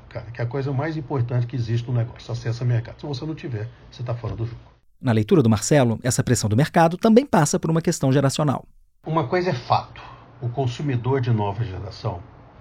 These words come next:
Speaker 1: geração Z, milênios, ele não quer produtos derivados de desmatamento. Fato, acabou. "Ah, mas meu desmatamento é legal." Mas não tem negócio de desmatamento legal e ilegal. Vai na cabeça do consumidor lá fora, do consumidor jovem.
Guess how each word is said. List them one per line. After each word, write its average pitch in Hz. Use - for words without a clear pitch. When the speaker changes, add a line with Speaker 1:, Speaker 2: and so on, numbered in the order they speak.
Speaker 1:
geração 104
Z, 101
milênios, 92
ele 110
não 117
quer 113
produtos 95
derivados 92
de 92
desmatamento. -
Fato, 143
acabou. 104
"Ah, -
mas 139
meu 185
desmatamento 160
é -
legal." 120
Mas 247
não 277
tem 311
negócio 120
de 107
desmatamento 110
legal 98
e 87
ilegal. 87
Vai 151
na 190
cabeça 123
do 101
consumidor 95
lá 87
fora, 101
do 92
consumidor 95
jovem. 104